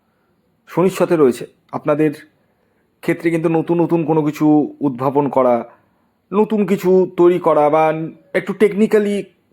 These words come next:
মাথা খাটানো, এই জায়গাটা কিন্তু এনেছে বা আনবে।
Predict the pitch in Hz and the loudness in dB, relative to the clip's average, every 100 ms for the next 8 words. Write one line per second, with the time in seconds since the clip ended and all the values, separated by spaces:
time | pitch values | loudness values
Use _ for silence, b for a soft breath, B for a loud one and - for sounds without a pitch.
0 | _ _ 156 151 175 180 170 160 143 135 | _ _ -2 -2 0 -2 -2 0 -2 -4
1 | b b b - 180 202 214 214 214 196 | b b b -2 0 2 0 0 -2 -2
2 | 226 190 - - 190 220 214 131 101 - | -2 -2 -8 -4 0 0 0 -4 -4 -4
3 | 123 135 160 165 151 | -2 0 -2 0 0